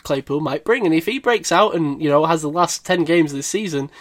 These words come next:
uh, as the number three, or dare I say it, number two receiver, because he's got that size and stature and, and, and play to him, then hell yeah, Chase Claypool should be on this list. And, uh, and that's why I kind of included him on the back end. I mean, I'm not gonna argue he should be high up on this list, but,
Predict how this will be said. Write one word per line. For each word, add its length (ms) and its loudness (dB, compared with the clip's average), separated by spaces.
uh, 240 2
as 300 4
the 440 -2
number 200 -2
three, 300 0
or 200 2
dare 200 4
I 60 4
say 240 4
it, 100 2
number 200 0
two 240 4
receiver, 420 2
because 240 -2
he's 300 -6
got 300 -4
that 140 -2
size 300 4
and 80 -4
stature 440 0
and, 200 -4
and, 220 -8
and 160 -10
play 180 2
to 140 -2
him, 160 -4
then 320 4
hell 180 4
yeah, 160 6
Chase 180 4
Claypool 320 2
should 160 0
be 80 0
on 100 2
this 160 -6
list. 280 -2
And, 120 2
uh, 220 0
and 160 2
that's 160 0
why 100 8
I 40 4
kind 160 4
of 40 2
included 360 2
him 60 4
on 40 2
the 80 0
back 260 4
end. 160 2
I 60 0
mean, 100 2
I'm 60 4
not 120 6
gonna 120 4
argue 240 4
he 80 -2
should 160 -6
be 160 -2
high 300 2
up 120 -4
on 80 -6
this 140 -4
list, 260 2
but, 200 -2